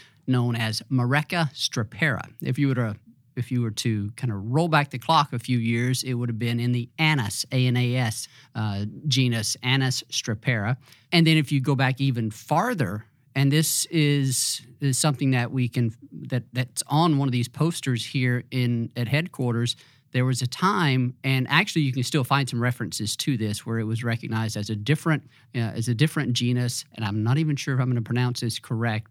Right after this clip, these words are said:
but it's Cholelosmus striparis. No idea what the origin of that is, but that was a monospecific genus, basically meaning that was the only,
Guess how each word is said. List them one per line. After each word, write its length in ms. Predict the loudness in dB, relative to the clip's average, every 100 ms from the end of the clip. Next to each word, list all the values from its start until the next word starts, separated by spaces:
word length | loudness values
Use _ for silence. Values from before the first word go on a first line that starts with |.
| -6
but 140 | -2
it's 300 | -2 -4 -6 -10 -20 _ 2
Cholelosmus 920 | 4 6 6 6 6 4 4 2 0 -6 -14
striparis. 720 | -2 0 4 4 4 0 -6 -8 -14 _
No 180 | 2 4
idea 320 | 4 4 4
what 140 | 4 2
the 100 | 2
origin 380 | 2 2 0 0
of 120 | 2
that 220 | 2 2
is, 300 | 2 0 0
but 160 | -2 0
that 160 | 0
was 160 | -2 0
a 240 | 2 2
monospecific 1200 | 0 0 2 4 2 0 -2 0 2 0 0 -2 -4 -20 -10 -2
genus, 380 | 2 4 2 2
basically 340 | 2 2 2
meaning 300 | 4 4 4
that 180 | 2 2
was 220 | 0 -4
the 160 | -2 0
only, 480 | 2 2 0 -2